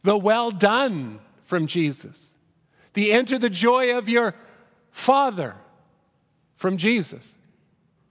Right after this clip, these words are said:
And it may bring suffering from the world, but in return it brings comfort from Jesus. And it may bring death from the world.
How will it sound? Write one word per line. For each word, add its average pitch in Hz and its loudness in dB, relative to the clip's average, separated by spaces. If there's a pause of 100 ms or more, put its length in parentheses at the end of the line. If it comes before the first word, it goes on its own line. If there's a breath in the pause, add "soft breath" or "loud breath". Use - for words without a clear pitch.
(540)
And 208 2
it 196 -4
may 240 2
bring 247 0
suffering 247 0
from 226 0
the 214 0
world, 220 0
but 196 0
in 240 0
return 247 0
it 190 -2
brings 220 0
comfort 233 0
from 208 0
Jesus. 214 -2 (1120 soft breath)
And 214 4
it 220 -2
may 247 2
bring 262 0
death 247 0
from 226 0
the 196 -2
world. 156 -4